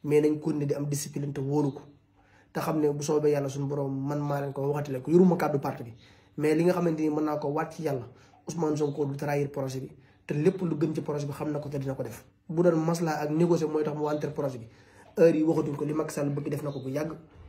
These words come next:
mais du négocier ci ndoddu Sénégal yi mukk, te lépp lu intérêt Sénégal yi xam na ko te dina ko def. Kon maa ngi sàkku sama mbokk patriote yi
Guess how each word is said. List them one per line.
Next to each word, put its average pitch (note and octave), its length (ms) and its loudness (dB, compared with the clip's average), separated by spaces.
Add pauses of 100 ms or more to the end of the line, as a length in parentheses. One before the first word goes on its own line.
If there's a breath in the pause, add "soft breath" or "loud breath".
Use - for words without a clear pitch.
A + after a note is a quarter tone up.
(140 loud breath)
mais D3+ 200 4
du D3 100 0
négocier D#3+ 540 2
ci D#3+ 100 -4
ndoddu D3+ 240 2
Sénégal C#3+ 320 -4
yi C#3 100 -2
mukk, D#3 400 -8
te D#3 80 -6
lépp F#3 260 0
lu E3+ 140 0
intérêt D#3 220 -2
Sénégal C#3+ 300 -4
yi C3+ 100 -2
xam D3+ 180 -6
na D3 80 -4
ko D3 100 -8
te C#3 80 -8
dina C3+ 160 -6
ko B2+ 80 -8
def. A2+ 220 -12 (320 soft breath)
Kon D3 140 -4
maa D3+ 140 0
ngi D3 120 -2
sàkku D3 240 -8
sama C#3+ 180 -4
mbokk C#3+ 220 -6
patriote C#3 340 -6
yi C3 100 -10